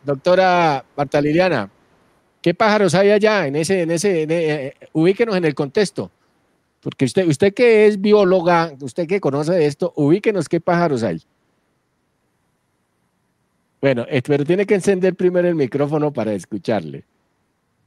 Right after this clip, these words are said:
Bueno, este es, eh, eh, estas son cosas interesantes y ustedes, amigos televidentes, pueden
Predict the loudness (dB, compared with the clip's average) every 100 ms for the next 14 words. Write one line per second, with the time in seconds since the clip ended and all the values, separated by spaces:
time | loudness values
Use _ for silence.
0 | _ _ _ _ _ _ _ _ _ _
1 | _ _ _ _ _ _ _ -20 -20 _
2 | -8 -6 -8 -4 -4 -4 -2 -4 -2 2
3 | 2 2 -2 -2 -2 -4 -2 -2 -2 -4
4 | -4 -2 -2 0 -2 -4 -6 -8 -8 -10
5 | -4 -2 -2 -2 -2 -4 -2 -2 0 -2
6 | -2 -4 -6 -2 -2 0